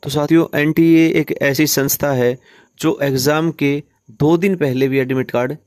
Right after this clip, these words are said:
जारी कर सकती है। जिन भी साथियों को अभी तक ये डाउट है कि एग्जाम आपका पोस्टपोन हो गया है, तो अभी तक आयोग की तरफ से, अभी तक गवर्नमेंट की तरफ से ऐसी कोई भी जानकारी जारी नहीं की गई है। ऐसी कई फेक न्यूज़ फैलाई जा रही हैं,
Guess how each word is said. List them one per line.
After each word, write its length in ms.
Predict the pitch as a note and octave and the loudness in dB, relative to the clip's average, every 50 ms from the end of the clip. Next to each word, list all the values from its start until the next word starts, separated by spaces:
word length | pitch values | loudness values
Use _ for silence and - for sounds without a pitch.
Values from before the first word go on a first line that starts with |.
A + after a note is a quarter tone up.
| _ A#2+ | _ -10
जारी 340 | A2 A2 C3 B2+ B2+ C3+ B2 | -4 -2 -2 0 0 -2 0
कर 120 | - B2 G#2 | -2 -2 -2
सकती 340 | - A2+ G#2+ - - A2+ | -2 -4 -6 -6 -10 -8
है। 200 | G2+ G2+ F#2 E2+ - _ _ _ - - _ - | -6 -6 -6 -8 -10 _ _ _ -20 -20 _ -8
जिन 240 | A#2+ C3 C#3+ D#3 D#3+ | -6 -4 -2 0 2
भी 120 | E3 F3+ | 2 2
साथियों 400 | C#3 D3 C#3 C3 A#2+ C#3 D3 D3+ | 2 2 -2 -2 -2 -2 -2 -2
को 100 | C3+ C#3 | 0 -2
अभी 180 | C3+ B2 B2 A#2+ | -2 -2 -4 -4
तक 140 | - D3+ C#3+ | -4 -4 -2
ये 100 | D3+ D3 | -2 -4
डाउट 380 | B2+ A2+ B2+ B2 B2 C3 C3+ - | -2 -2 -2 0 0 -2 -2 -2
है 120 | C3 B2+ B2 | -4 -6 -4
कि 180 | - - C3+ C3 - - | -4 -6 -6 -4 -4 -4
एग्जाम 540 | C3 B2+ B2 A#2 A#2+ C3 B2+ B2+ C3 C3 - - _ _ _ _ _ _ _ | -2 -2 -4 -2 -2 -2 -4 -4 -6 -8 -12 -16 _ _ _ _ _ _ _
आपका 280 | - A2+ G#2+ - - C3 | -8 -6 -4 -2 -2 0
पोस्टपोन 460 | - - - - - - - C3+ C3+ C3 | 0 0 -2 -2 -4 -6 -8 -10 -12 -10
हो 180 | A#2+ A2+ A2 | -10 -10 -10
गया 180 | A2 A2 A2 A#2+ | -12 -12 -14 -14
है, 120 | A#2 A#2 B2 | -14 -14 -16
तो 140 | - - - | -14 -14 -12
अभी 360 | - - B2+ - - D3+ E3+ | -10 -8 -8 -4 0 0 0
तक 320 | - - C#3+ B2 - C#3+ C#3 - - - - - - B2+ | 0 0 -2 -2 -2 -4 -6 -6 -10 -14 -16 -14 -10 -6
आयोग 360 | B2+ C3+ D3 E3 F#3+ G3+ - | -2 0 2 2 2 0 -2
की 100 | D#3+ D3+ | -6 -4
तरफ 220 | - C3+ C3+ C3 | -2 -2 -2 -4
से, 220 | - - C#3+ C#3 C#3 | -6 -6 -6 -6 -6
अभी 320 | - - B2 A2+ C3+ D#3 | -6 -6 -4 -2 -2 0
तक 220 | - D3 B2+ B2 | 0 0 -4 -4
गवर्नमेंट 440 | B2 A2+ B2+ C3+ C#3 D#3 F3 F#3 F3+ | -4 -2 -2 -2 0 0 -2 -2 -2
की 100 | - D3+ | -4 -4
तरफ 200 | C3 C3+ C3 B2+ | -2 -2 -2 -2
से 240 | - - C#3+ C3+ C3 - - - _ _ - | -2 -2 -2 -2 -2 -4 -12 -20 _ _ -2
ऐसी 340 | D#3 E3 F3+ - - A3 G#3 | 0 0 0 0 0 -2 -4
कोई 280 | - - E3 E3+ E3+ E3+ | -2 0 2 2 2 2
भी 140 | C#3+ D#3 D3 | 0 -4 -4
जानकारी 540 | C3+ D3 C3 C3+ C3+ C3+ C3+ B2+ C3+ C3+ B2+ - _ _ _ A2+ | -2 -2 -4 -2 -2 -2 -2 -2 -2 -4 -6 -8 _ _ _ -6
जारी 340 | A#2+ C#3+ C3+ C#3 D3 D3+ C#3+ | -4 -2 0 0 0 0 0
नहीं 340 | C3+ C3 C3 B2 C#3+ D3+ C#3 | 2 0 0 0 0 -2 0
की 160 | - D3 C3 | 0 0 2
गई 200 | B2+ B2 A#2+ A#2 | 2 2 0 0
है। 180 | A#2 A2 G2+ - - _ _ _ _ _ - | -2 -4 -4 -6 -8 _ _ _ _ _ -4
ऐसी 300 | D3+ D#3 - - E3+ E3 | -4 -2 0 0 0 0
कई 260 | - - E3 D#3+ E3 | 0 0 2 2 2
फेक 320 | - - D#3 D#3 E3 D#3 E3 | 0 0 0 0 0 0 0
न्यूज़ 260 | D3+ D3+ D3 C3+ C3 | 2 2 0 0 -2
फैलाई 320 | - C#3 B2+ B2+ B2 B2 | -2 -2 0 0 0 0
जा 160 | A#2+ B2 B2 B2 | 0 0 0 0
रही 280 | B2 A#2 A#2 A#2+ A#2 | 0 0 0 -2 -2
हैं, 200 | A2+ A2 A2 B2 | -2 -4 -6 -8